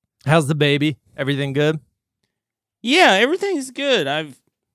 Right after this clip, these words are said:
Speaker 2: yeah, it's, it's weird.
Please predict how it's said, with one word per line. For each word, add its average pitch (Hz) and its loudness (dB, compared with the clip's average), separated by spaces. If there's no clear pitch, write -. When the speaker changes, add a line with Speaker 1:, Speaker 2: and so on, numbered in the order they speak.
Speaker 2:
yeah, 208 4
it's, - -6
it's 175 0
weird. 160 6